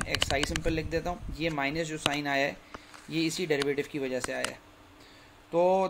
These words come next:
this expression comes here। इसी तरह करके मैं, अ, दूसरे parameter के लिहाज से भी जो है, मैं उसका derivative लूँगा, क्योंकि मुझे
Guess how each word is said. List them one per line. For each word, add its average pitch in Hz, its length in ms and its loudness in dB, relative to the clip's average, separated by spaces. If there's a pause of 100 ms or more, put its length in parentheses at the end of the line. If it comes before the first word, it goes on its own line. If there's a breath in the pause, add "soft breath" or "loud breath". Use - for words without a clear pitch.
this 196 220 2
expression 180 500 2 (160)
comes 147 260 -2
here। 156 200 4 (1400 loud breath)
इसी 165 240 0
तरह 185 220 4
करके 170 400 2
मैं, 160 220 4
अ, - 1300 -4
दूसरे 151 240 2
parameter 170 400 4
के 170 80 -2
लिहाज 165 240 4
से 165 160 2
भी 175 120 0
जो 165 100 4
है, 156 200 4 (500)
मैं 156 180 2
उसका 160 140 -2
derivative 160 380 4
लूँगा, 170 260 2
क्योंकि 156 480 0
मुझे 170 360 2